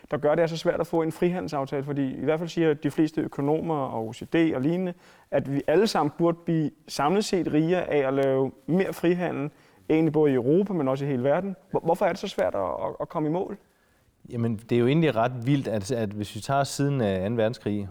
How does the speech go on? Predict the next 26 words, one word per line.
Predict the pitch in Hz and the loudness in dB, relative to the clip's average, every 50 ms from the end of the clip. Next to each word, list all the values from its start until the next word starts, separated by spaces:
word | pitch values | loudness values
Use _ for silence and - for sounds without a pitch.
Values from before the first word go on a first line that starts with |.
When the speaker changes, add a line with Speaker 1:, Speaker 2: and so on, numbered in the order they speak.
| 90 - - | -12 -12 -8
Speaker 2:
og | - 90 87 | -8 -6 -6
især | 85 - - 127 113 107 | -6 -2 0 0 0 0
siden | - - - 110 107 107 | -2 -2 -2 -2 0 0
nitten | 98 98 104 113 104 | 0 -2 -2 -2 -4
niogfirs, | 101 98 98 95 - - 104 95 95 | -4 -4 -4 -6 -6 -6 -6 -6 -6
hvor | - - 90 90 87 | -8 -8 -8 -6 -6
med, | 90 92 90 90 | -8 -8 -8 -8
med | 92 90 90 87 | -8 -8 -8 -8
murens | 90 92 98 104 107 110 101 - - | -6 -6 -6 -4 -4 -6 -6 -8 -6
fald | - 107 104 104 | -4 -4 -4 -4
og | - 92 | -8 -12
så | - 92 | -12 -8
videre, | 90 95 95 90 90 87 - _ _ _ _ _ _ _ _ _ _ _ _ _ _ _ _ - | -6 -4 -4 -4 -6 -10 -16 _ _ _ _ _ _ _ _ _ _ _ _ _ _ _ _ -12
så | - - 127 | -4 -2 -2
har | 120 127 | 0 0
det | 117 113 | 0 -2
jo | 107 98 | -2 0
gået | - 107 104 101 - | 0 0 0 2 0
den | 117 113 107 | -2 -2 -2
vej. | 95 - - - - _ _ _ _ _ | -4 -6 -8 -12 -18 _ _ _ _ _
Altså | - 107 - 98 | -18 -14 -10 -8
mere | 98 104 113 123 131 131 | -6 -4 -2 0 0 0
og | 131 | 0
mere | 131 123 113 107 101 | 0 -2 -2 0 0
åbne | 95 82 98 101 - - 98 | 0 0 0 -2 -2 -4 -6
markeder, | 90 87 87 92 104 123 135 131 135 120 113 113 | -6 -4 -4 -2 -2 -4 -4 -6 -6 -6 -6 -6